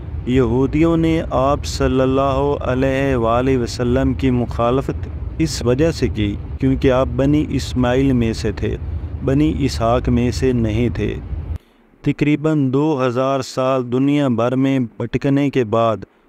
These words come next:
उन्नीस सौ अड़तालीस में यहूदियों को अपनी सरजमीन कायम करने का मौका मिल गया,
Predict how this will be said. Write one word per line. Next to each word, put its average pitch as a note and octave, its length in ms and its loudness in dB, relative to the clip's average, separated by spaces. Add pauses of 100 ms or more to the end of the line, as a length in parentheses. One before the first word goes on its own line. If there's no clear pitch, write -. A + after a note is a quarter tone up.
(220)
उन्नीस D3+ 360 2
सौ D3+ 180 -2
अड़तालीस B2 680 -2
में C#3 180 2
यहूदियों B2 640 2
को C#3 180 0 (140)
अपनी C#3 380 0
सरजमीन A#2+ 800 0 (140)
कायम B2 380 2
करने A#2 420 0
का B2 240 0
मौका A2 480 -2
मिल A2 260 0
गया, G#2 300 -2